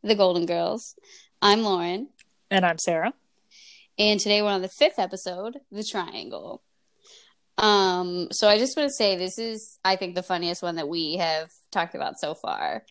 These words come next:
Speaker 1: Um, there are so many moments from beginning to end where I just laugh out loud. I think I had, like, seven different exchanges that I wrote down that were funny. Um,
Speaker 2: <laughs> Lots
Speaker 1: and
Speaker 2: of pre-laughing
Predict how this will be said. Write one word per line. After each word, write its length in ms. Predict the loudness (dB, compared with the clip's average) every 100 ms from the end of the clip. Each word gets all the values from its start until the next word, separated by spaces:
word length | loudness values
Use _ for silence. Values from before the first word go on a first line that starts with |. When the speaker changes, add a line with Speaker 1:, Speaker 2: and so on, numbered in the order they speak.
| -20 -20 -20 -10
Speaker 1:
Um, 680 | -6 -4 -4 -8 -10 -10 -2
there 220 | 0 2
are 60 |
so 440 | -2 0 0 2 0
many 320 | 0 -2 -2
moments 520 | -4 -4 -4 -6 -4
from 240 | -4 -2 -4
beginning 380 | -4 -2 -2
to 100 | -4 -4
end 420 | -4 -4 -8 -6
where 520 | -4 -2 -2 -2 -2 -4 -4
I 180 | -4
just 300 | -2 -4 -4
laugh 260 | -2 -2 -2
out 220 | -2 0
loud. 480 | 4 4 4 0 -2
I 100 | -2
think 220 | -2 -4
I 100 | -4
had, 360 | -2 -2 -2 -6 _ -20 -18 -8
like, 440 | -4 -4 -8 -16 _ _ _ _ _ -6
seven 440 | 2 2 2 0
different 520 | 0 0 -4 -6 -8 _ -8
exchanges 800 | -6 -6 -4 -4 -4 -6 -8 -4
that 180 | -2
I 60 | -2
wrote 280 | -2 -4 -4
down 200 | -8 -6
that 100 | -4
were 160 | -4
funny. 580 | -4 -4 -2 -2 -2 -4 -8 -10 -12 -16 2
Um, 680 | 4 4 2 2 2 0 -2 _
Speaker 2:
<laughs> 680 | -20 _ -12 -8 -6 0
Lots 220 | 6 6 6
Speaker 1:
and 160 | 2
Speaker 2:
of 60 | 0
pre-laughing 840 | 0 2 4 2 0 -4 -12 -16